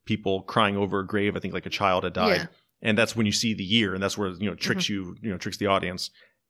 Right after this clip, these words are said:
Speaker 1: If they knew that, you know, there's real medicine out there, that they're not living in the eighteen hundreds or whatnot,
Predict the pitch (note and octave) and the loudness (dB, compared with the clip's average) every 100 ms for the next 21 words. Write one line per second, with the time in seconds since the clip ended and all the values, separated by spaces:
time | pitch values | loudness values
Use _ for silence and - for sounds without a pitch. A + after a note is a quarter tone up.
0 | - C3+ - A#2 G#2 A2 A#2 C3+ C3 - | -2 -2 -2 -10 2 4 4 2 -2 -10
1 | _ _ - A2 A#2 A2+ G#2 F#2+ - - | _ _ 0 4 6 6 6 6 4 -10
2 | - G2 F#2 F#2+ A2 G2 G2+ G#2 - F#2+ | -4 -2 -2 0 2 4 2 0 0 -2
3 | F2 F#2 F2+ F2+ F#2+ F#2+ A2 G2 F#2+ F#2 | -2 -2 -2 -2 0 4 4 2 0 -2
4 | F#2 F#2 F2+ F#2 F#2 F#2 F2+ F#2 F2+ F2+ | -2 -2 -4 -6 -6 -4 -4 -4 -4 -2
5 | F#2+ F#2 - | 0 0 -2